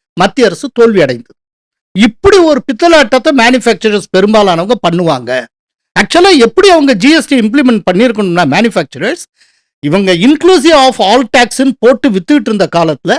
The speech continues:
அது என்ன டாக்ஸோ அதை நீக்கிட்டு, ப்ராடக்ட் பிரைஸ் மட்டும் என்னவோ, அந்த செல்லிங் பிரைஸ் மட்டும் என்னவோ, அது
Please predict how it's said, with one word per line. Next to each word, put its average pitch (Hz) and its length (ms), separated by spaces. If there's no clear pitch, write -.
அது 151 200
என்ன 320 360
டாக்ஸோ - 260
அதை 190 300
நீக்கிட்டு, 196 540
ப்ராடக்ட் 294 380
பிரைஸ் 254 280
மட்டும் 220 320
என்னவோ, 170 360
அந்த 143 120
செல்லிங் 320 320
பிரைஸ் 262 260
மட்டும் 226 220
என்னவோ, 247 240
அது 226 300